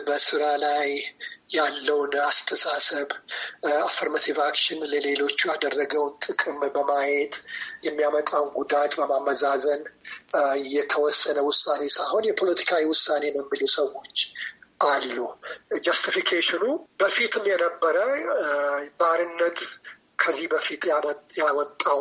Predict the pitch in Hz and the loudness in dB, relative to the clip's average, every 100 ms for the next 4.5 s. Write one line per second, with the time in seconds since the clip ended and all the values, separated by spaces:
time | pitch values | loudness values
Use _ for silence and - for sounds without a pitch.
0 | - - - - 233 - - - - - | 0 0 0 0 -2 -2 -8 -10 -12 -14
1 | _ - - 180 - - - 175 165 160 | _ 0 2 0 0 -2 -2 0 2 0
2 | 151 156 147 147 143 139 156 143 - 156 | 0 0 0 -2 -2 -2 0 -2 -4 -6
3 | 151 - 147 139 139 131 131 - - - | -6 -6 -4 -2 -2 -2 -6 -6 -8 -4
4 | - - - 170 | -2 -2 -4 0